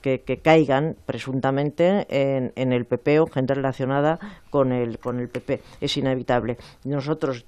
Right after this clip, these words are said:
tengo que decirlo, desde que sacamos los papeles de, de Bárcenas, los podía haber hecho Bárcenas la noche anterior, pero es, hubo, eh, mofa, descalificaciones, porque eran fotocopias, sí, eran fotocopias.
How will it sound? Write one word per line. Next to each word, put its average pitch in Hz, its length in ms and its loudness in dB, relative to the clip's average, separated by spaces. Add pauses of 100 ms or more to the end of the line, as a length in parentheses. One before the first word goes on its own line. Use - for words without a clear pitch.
tengo 131 220 -6
que 139 120 -4
decirlo, 180 300 -2
desde 123 160 -4
que 117 140 -8
sacamos 123 400 -4
los 123 180 -6
papeles 131 560 -6
de, 135 320 -2 (380)
de 147 220 0
Bárcenas, 190 600 4 (320)
los 120 120 -16
podía 123 260 -2
haber 127 140 0
hecho 120 240 -6
Bárcenas 117 420 -2
la 117 100 -4
noche 120 300 -4
anterior, 120 480 2 (460)
pero 123 340 4
es, - 140 -8
hubo, 120 880 0 (480)
eh, 65 220 -6
mofa, 117 1400 6
descalificaciones, 156 1400 6 (220)
porque 120 240 -4
eran 127 160 2
fotocopias, 135 640 -2
sí, - 180 -8
eran 117 220 -6
fotocopias. 117 560 -4